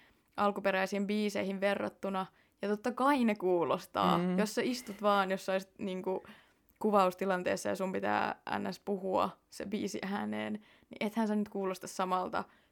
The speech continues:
Speaker 1: kuin siinä, mikä on studion kautta äänitetty ja editoitu ja miksattu ja kaikkea siinä valmiiseen pakettiin. Siitä autotunesta on tullut myös niin yleinen ja odotettu,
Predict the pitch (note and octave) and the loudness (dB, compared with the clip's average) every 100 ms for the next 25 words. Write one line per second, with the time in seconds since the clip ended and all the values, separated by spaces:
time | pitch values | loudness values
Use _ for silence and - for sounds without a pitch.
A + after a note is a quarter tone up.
0 | - F#3 F3+ F#3 F#3 F#3+ G3 G3+ G#3 - | -8 -6 -4 -4 -2 -4 -2 -2 -2 -8
1 | G3+ - G3 F#3 F#3 F#3 - G3+ - - | -14 -10 -8 -4 -4 -2 -2 -2 -4 -4
2 | - G#3 G#3 G#3 _ - G3 F3+ - G#2+ | -2 -4 -6 -8 _ -8 -6 -6 -6 -2
3 | G#2+ G#2 G#2+ G2+ G2+ - E2+ E2+ - - | -2 -2 -4 -4 -4 -4 -6 -4 -6 -6
4 | G3 F#3+ - - - F3 - F#3+ G3 - | -6 -6 -8 -12 -10 -6 -4 -2 -4 -4
5 | G3+ G3 G3 F#3+ - - F#3+ F#3+ F#3 F#3+ | -6 -4 -6 -6 -10 -10 -2 -2 -2 -4
6 | G#3 G3+ G3 - - - - - G#3 _ | -6 -4 -4 -4 -10 -12 -10 -8 -10 _
7 | - G#3 G3 G3+ G3 F#3+ F3+ F3+ F#3+ F#3 | -12 -6 0 2 2 0 -2 -4 -6 -4
8 | F#3 F#3 F#3 F#3 F#3 - F#3+ F#3+ F#3+ F#3+ | -2 -2 -4 -4 -6 -6 -4 -2 -2 -4
9 | F#3+ - _ _ _ _ _ G#3 G#3 G3 | -6 -10 _ _ _ _ _ -4 0 0
10 | G3+ G#2 G2+ G2+ - - G3 G#2 - - | 0 -2 -4 -6 -6 -4 -2 -2 -4 -8
11 | _ _ - | _ _ -12